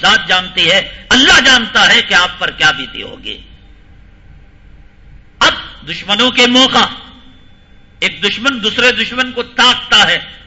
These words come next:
کب بیمار پڑے، کب مصیبت میں آئے، کب مشکلات میں آئے اور یہ ٹھینگا دکھائے۔ ام جمیلہ جو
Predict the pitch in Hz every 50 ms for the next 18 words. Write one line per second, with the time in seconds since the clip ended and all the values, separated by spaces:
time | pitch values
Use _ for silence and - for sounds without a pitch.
0 | - - - 269 247 208 175 226 220 202 196 196 202 190 165 - 170 175 170 185
1 | 190 196 190 185 - - - - - - - - 277 285 269 254 254 254 - -
2 | 240 220 208 202 - - 165 175 175 180 175 180 190 214 220 208 - - - -
3 | - - - 320 339 339 320 311 285 - - - 247 226 220 220 220 - - 196
4 | 202 185 185 185 190 214 233 226 - - - - - - 339 349 359 349 - -
5 | - 226 220 214 214 233 240 233 254 233 247 247 269 285 403 - - - - -
6 | - - - - - - - - - - - - - - - - - - - -
7 | - - - 254 285 302 359 370 - 233 262 262 269 294 294 294 285 311 320 320
8 | 262 285